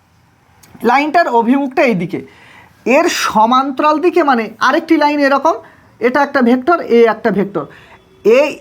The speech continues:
এই ভেক্টরের যে একক ভেক্টর হবে তার সমান্তরালে যতগুলি ভেক্টর থাকবে তাদের সবার একক ভেক্টর একই হবে। এখন আমাকে প্রশ্নে এ ভেক্টর মাইনাস বি ভেক্টরের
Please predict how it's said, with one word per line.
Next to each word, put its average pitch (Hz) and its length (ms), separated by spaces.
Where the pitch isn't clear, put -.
এই 269 280
ভেক্টরের 349 720
যে 285 160
একক 226 480
ভেক্টর 277 340
হবে 185 260
তার 233 200
সমান্তরালে 269 960
যতগুলি 240 840
ভেক্টর 214 360
থাকবে 233 440
তাদের 233 240
সবার 240 840
একক 254 260
ভেক্টর 269 440
একই 247 400
হবে। 151 240
এখন 277 280
আমাকে 311 340
প্রশ্নে 330 520
এ 226 360
ভেক্টর 269 480
মাইনাস 233 560
বি 220 220
ভেক্টরের 277 560